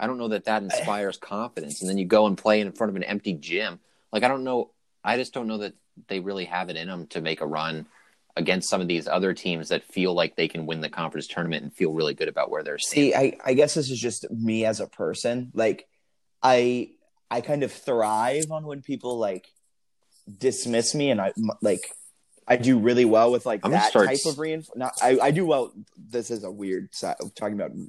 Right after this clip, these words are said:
Speaker 2: positive or negative reinforcement,
Speaker 1: <laughs>
Speaker 2: but, like, I do get really
Speaker 1: What makes you
Speaker 2: but,
Speaker 1: tick?
Speaker 2: like, going through the job search, having people say no, no, no, it was, it did hurt and
Speaker 1: Mm-hmm.
Speaker 2: defeating, but at the same time, like, I was like, "Wow, when I get my first opportunity, I'm gonna make all of them, like,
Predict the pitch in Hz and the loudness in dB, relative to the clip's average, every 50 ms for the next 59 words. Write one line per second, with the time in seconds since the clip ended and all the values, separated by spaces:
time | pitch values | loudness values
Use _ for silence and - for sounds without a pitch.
0 | _ - _ _ _ - _ - - 226 339 277 185 180 185 180 170 170 170 156 | _ -20 _ _ _ -20 _ 2 4 4 4 4 2 -2 0 0 2 2 4 2
1 | 143 135 143 127 117 - 143 131 156 - - - 180 185 - - - 220 - 427 | 2 2 0 -2 0 2 6 6 6 4 4 0 -2 -2 0 2 2 6 6 6
2 | - - - 175 190 190 185 170 - - 202 170 165 180 - 139 156 170 180 160 | 4 6 4 4 6 6 4 2 6 6 4 6 6 2 0 0 -4 -4 -2 -2
3 | 214 208 - - 143 135 143 139 143 147 156 175 254 339 311 220 196 208 202 202 | -2 -2 -2 -4 -4 -4 -4 -2 0 4 6 6 6 6 2 4 4 4 4 4
4 | 185 - - 185 180 151 135 135 175 - 170 170 151 - - - _ _ _ _ | 2 -4 -6 -4 -4 -4 2 2 2 2 2 0 -2 -2 -6 -18 _ _ _ _
5 | _ _ _ _ _ _ _ _ _ _ _ - 156 143 123 113 175 190 202 208 | _ _ _ _ _ _ _ _ _ _ _ -6 -6 -6 0 2 4 4 4 4
6 | 254 240 196 156 117 131 113 117 120 127 - 151 143 135 - 127 120 117 120 120 | 4 4 2 4 4 2 2 2 2 0 -2 -6 -6 -4 -2 -2 -2 -2 -2 -6
7 | 127 135 117 127 - - 139 117 107 101 98 101 101 101 104 104 101 101 98 98 | -8 -6 -6 -6 -4 -4 -6 -6 -6 -8 -8 -8 -6 -4 -4 -6 -6 -8 -6 -6
8 | 101 104 98 95 95 95 104 120 - 120 120 107 117 117 123 143 143 - - - | -6 -8 -6 -6 -6 -4 -4 -2 0 -2 -2 0 0 0 0 0 -2 -6 -12 -4
9 | - 123 113 - 131 139 123 - - 110 113 123 - - 123 110 107 - - - | -4 -4 -2 2 2 2 2 0 -2 -2 -2 0 -2 -4 -4 -4 -6 -6 -6 -6
10 | 110 107 117 131 143 123 117 113 95 107 104 - 113 117 120 113 - 117 95 101 | -4 -4 -4 -2 0 0 0 0 -2 -4 -6 -6 -8 -8 -8 -8 -6 -4 -2 -2
11 | 113 120 123 113 98 92 - - _ _ _ _ _ _ _ _ _ 131 120 123 | -2 -2 -2 -2 -2 -4 -6 -8 _ _ _ _ _ _ _ _ _ 0 0 0
12 | 101 - 95 120 123 120 117 113 107 104 110 123 123 107 107 104 - - 120 110 | 2 2 2 4 6 6 6 4 2 2 4 2 2 2 0 -6 -2 -4 -4 -4
13 | - - 104 92 - 98 - - 139 131 120 110 110 107 113 104 104 101 98 - | -2 -4 -4 -4 -4 -8 -6 -4 -4 -2 0 0 0 0 0 -2 -2 -4 -4 -2
14 | - 90 101 104 104 98 92 - 95 95 90 90 87 82 78 - - _ | -2 0 2 2 0 0 -2 -4 -4 -4 -4 -6 -6 -6 -8 -8 -14 _